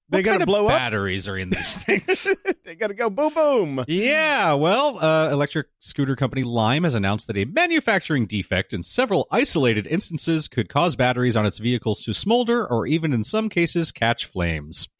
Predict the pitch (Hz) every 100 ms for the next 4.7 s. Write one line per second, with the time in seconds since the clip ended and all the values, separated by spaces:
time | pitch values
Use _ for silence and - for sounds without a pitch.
0 | _ _ 220 214 190 220 226 220 180 220
1 | 226 226 180 208 202 185 147 147 175 202
2 | 254 180 190 208 - 151 160 - - 160
3 | 175 175 156 139 - 127 156 170 - 120
4 | 139 123 147 160 214 254